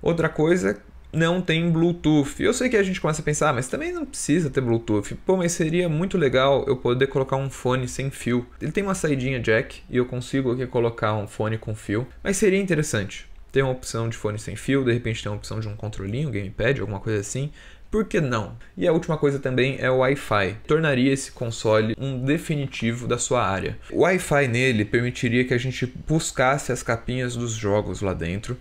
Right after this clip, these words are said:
e também que tivesse retro achievements, que a gente ganhasse troféus sempre que a gente atingisse algum objetivo dentro do jogo. E esses troféus, eles têm um aplicativo, tem no iPhone, tem no Android, tem um site. Você consegue acompanhar os seus feitos nos,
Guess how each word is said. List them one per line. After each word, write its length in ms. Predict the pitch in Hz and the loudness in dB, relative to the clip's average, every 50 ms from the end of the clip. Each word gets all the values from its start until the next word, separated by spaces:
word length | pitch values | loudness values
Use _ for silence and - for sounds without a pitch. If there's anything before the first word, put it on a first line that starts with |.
| - - - - | -10 -16 -8 -4
e 100 | 120 120 | -4 -4
também 720 | 123 - 131 127 123 117 123 127 127 127 127 127 123 123 | 0 0 0 0 2 2 2 2 2 2 0 0 -2 -4
que 120 | - - | -4 -6
tivesse 440 | - - - - 123 127 - - 120 | -6 -2 2 2 2 2 2 0 0
retro 420 | 113 123 131 139 - - - 123 | 2 2 2 0 0 0 0 2
achievements, 800 | 127 123 123 - - 127 131 123 120 98 76 60 - - - - | 2 2 0 -4 -4 -4 -4 -4 -6 -8 -8 -8 -8 -10 -10 -8
que 80 | - - | -4 -2
a 60 | 104 | -2
gente 240 | 107 110 110 - 123 | -2 -2 -4 -4 -2
ganhasse 480 | 123 120 120 117 117 120 123 - - - | 0 0 0 0 0 -2 -2 -4 -6 -10
troféus 920 | - - 143 139 131 - - - 113 113 117 120 127 127 - - - - - | -6 0 0 0 0 -2 0 2 4 4 6 4 2 -2 -6 -10 -10 -12 -10
sempre 380 | - - 127 127 131 - 143 | -8 -6 -4 -4 -4 -4 -2
que 80 | 131 135 | 0 0
a 40 | 123 | 0
gente 220 | 127 127 - 127 | 0 0 0 -2
atingisse 720 | 117 - - - - 123 123 120 107 113 120 123 123 - 120 | -2 -2 -4 -6 -4 -2 -2 -2 0 0 0 -2 0 0 0
algum 220 | 113 113 120 120 | 2 2 0 -2
objetivo 580 | 120 113 113 113 113 113 - - 117 117 117 117 | -2 -2 -2 -2 -2 -2 -2 -2 -2 -2 -2 -4
dentro 300 | 107 110 113 113 - 120 | -4 -4 -6 -6 -6 -6
do 120 | 120 117 | -6 -6
jogo. 460 | 113 110 113 107 107 101 98 - 92 104 | -6 -4 -2 -2 -2 -2 -2 -4 -4 -2
E 60 | 104 | -2
esses 240 | 110 - - - - | -4 -4 -8 -10 -6
troféus, 500 | - 120 113 113 - 107 110 120 120 123 | -2 -2 -2 0 2 2 2 2 2 0
eles 140 | 117 120 | -4 -4
têm 160 | - - 117 120 | -4 -6 -6 -6
um 20 | |
aplicativo, 800 | 117 - - 127 127 120 123 - - - 120 135 143 139 135 123 - - - | -4 -4 -4 -4 -4 -6 -8 -6 -4 -2 0 0 0 -2 -6 -12 -14 -14 -8
tem 140 | - 123 117 | -6 -4 -2
no 80 | 113 107 | -2 -4
iPhone, 340 | 104 - - 110 123 117 | -4 -4 -4 -4 -4 -4
tem 100 | 117 113 | -4 -4
no 100 | 113 110 | -4 -4
Android, 360 | 104 98 98 110 113 113 113 - | -4 0 2 2 2 2 0 -4
tem 100 | 110 110 | -6 -6
um 60 | 110 | -6
site. 460 | 107 - - 110 113 117 113 - - | -6 -4 -2 0 0 0 -2 -4 -6
Você 180 | 139 131 - 127 | -4 -2 -2 -2
consegue 300 | 127 127 - 131 123 123 | -2 0 0 2 2 2
acompanhar 560 | 117 - 135 131 127 - 120 120 113 113 120 | 2 0 -4 -4 -2 -2 -2 0 0 0 0
os 120 | 127 123 | 0 -2
seus 320 | - - 123 123 - - - | -2 0 0 0 0 -4 -4
feitos 540 | - 107 107 120 120 117 - - 98 107 | 0 0 0 0 0 -4 -6 -10 -10 -8
nos, 320 | 110 98 92 95 - - | -8 -10 -10 -10 -12 -14